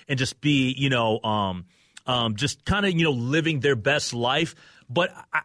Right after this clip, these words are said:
I like the way that you showcase what was going on, because that's the reality of owning a pet, is that they're gonna be,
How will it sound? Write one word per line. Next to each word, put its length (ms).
I 60
like 360
the 80
way 300
that 260
you 80
showcase 880
what 240
was 200
going 300
on, 240
because 380
that's 240
the 120
reality 480
of 100
owning 240
a 40
pet, 240
is 140
that 180
they're 140
gonna 220
be, 340